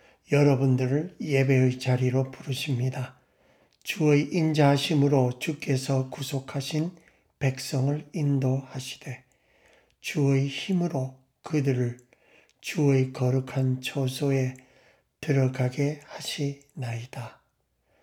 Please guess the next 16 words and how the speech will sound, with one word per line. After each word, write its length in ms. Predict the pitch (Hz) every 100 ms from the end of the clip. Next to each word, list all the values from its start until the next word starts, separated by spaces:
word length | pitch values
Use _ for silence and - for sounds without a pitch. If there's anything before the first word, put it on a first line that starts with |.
| _ _ - _ _
주님 340 | - 170 160
은혜 180 | 160 156
감사합니다. 1160 | 143 143 139 143 143 139 139 135 131 135 143 _ _ _ _ _ _ _ _
광야 440 | - 143 143 143
같은 640 | 143 143 - 151 139 131 - _ _ _ _ _ _ _ _ _
세상을 840 | - 143 135 143 139 139 131 123 _ _ _ _ _ _ _ _ -
안팎으로 920 | 160 156 151 156 151 143 147 131 131 -
당하는 540 | 123 123 131 135 135
저희들에게 800 | 135 139 131 131 135 131 - 135 - _ _ _ _ _ _ _ _ -
홀로 360 | 165 156 147 135
버려두지 640 | 151 147 135 139 131 139
않으시고 760 | 131 123 131 135 135 - 156 131 131 _ _ _ _ _ _ _ _ _ _
때마다 500 | - 160 151 147 143
시마다 640 | 135 - 170 139 135 135 131
우리를 640 | 170 139 147 135 139 135
부지런히 720 | - - 175 165 170 156 131